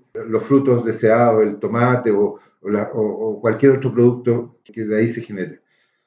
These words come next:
Entonces, en conjunto con una O N G, eh, ellos formaron un banco de semillas. Y esa biblioteca fue tan exitosa con este banco de semillas que, eh, pasó a llamarse la Granoteca.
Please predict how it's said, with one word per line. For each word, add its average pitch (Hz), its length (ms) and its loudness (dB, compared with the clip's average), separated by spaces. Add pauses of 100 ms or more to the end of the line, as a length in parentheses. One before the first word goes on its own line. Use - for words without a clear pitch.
(140)
Entonces, 151 680 2 (100)
en 139 160 -8
conjunto 160 600 0
con 139 180 0
una 117 400 -2
O 104 80 -4
N 101 120 -6
G, 180 400 -2 (600)
eh, 120 240 -4
ellos 151 260 2
formaron 147 680 0
un 127 340 -4
banco 156 360 0
de 151 80 2
semillas. 101 560 -8 (500)
Y 120 160 0
esa 151 200 4
biblioteca 143 520 2
fue 123 200 0
tan 180 300 0
exitosa 180 760 -4 (200)
con 113 160 -6
este 123 240 -2
banco 131 280 -4
de 127 60 -2
semillas 123 500 -4 (580)
que, 131 400 4
eh, 117 160 0
pasó 120 260 -2
a - 40 4
llamarse 139 380 0
la 120 160 0
Granoteca. 135 720 -2